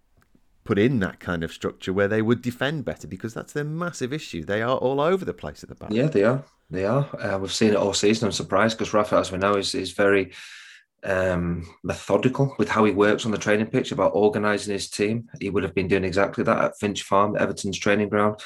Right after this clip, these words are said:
Speaker 2: but he hasn't got the reaction that he would have wanted to, and they've continued to leak goals. Uh, another two last weekend against Norwich. So I think that is an area of concern for,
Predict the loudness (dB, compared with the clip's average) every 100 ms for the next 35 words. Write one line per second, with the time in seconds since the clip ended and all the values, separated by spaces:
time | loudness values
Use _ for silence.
0 | -18 0 2 4 4 4 4 4 4 4
1 | 4 0 -2 -2 -2 -2 0 -2 -2 -4
2 | -4 -2 -4 2 6 8 6 4 2 2
3 | 4 4 4 -2 -12 -20 -18 -6 -2 2
4 | 2 2 2 2 2 2 -2 0 -4 -2
5 | 0 2 0 0 4 4 2 -4 -14 -16
6 | -2 2 4 6 6 6 6 6 6 4
7 | 0 0 2 2 0